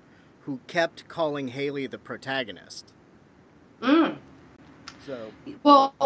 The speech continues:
Speaker 2: like, you know Jeff isn't a good guy, like, right away, like, when, uh, they meet up at the coffee shop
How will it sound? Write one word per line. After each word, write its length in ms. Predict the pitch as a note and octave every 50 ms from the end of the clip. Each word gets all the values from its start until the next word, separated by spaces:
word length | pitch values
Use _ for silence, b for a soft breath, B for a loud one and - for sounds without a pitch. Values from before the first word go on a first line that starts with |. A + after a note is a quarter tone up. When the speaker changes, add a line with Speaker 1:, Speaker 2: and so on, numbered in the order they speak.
| C4+ - -
Speaker 2:
like, 240 | C#4 C#4+ C#4+ C4+
you 100 | C4 C#4
know 320 | C#4+ D#4 F4 G4+ A4 G4+ -
Jeff 300 | - A#3+ A3+ A#3+ A3+ A#3+
isn't 240 | A3+ G#3+ A3 A3+ G#3+
a 80 | F#3+
good 240 | F#3 G3+ F#3+ F3+ F3+
guy, 300 | - F3+ F#3 F#3 F3+ F3+
like, 240 | F3+ F3 E3+ E3 F3
right 200 | F#3+ F3+ F3+ F3
away, 260 | F3 E3 D#3+ D#3 D#3+
like, 260 | D#3 D3+ D3+ D3+ -
when, 580 | F3+ D#3+ D#3+ D#3 D#3 D3+ D#3 D3+ D3+ D#3 - - - -
uh, 300 | - G#3 F#3 F3+ F3 E3+
they 160 | F3 F3 F3
meet 220 | F#3+ F#3+ F#3 F#3
up 160 | F3+ F3 F3 F3+
at 200 | F3 E3+ F3 -
the 120 | F#3 F3
coffee 380 | F3 - F#3 F3+ F#3 F#3+ A#3+ A#3
shop 280 | - C4+ B3+ B3+ B3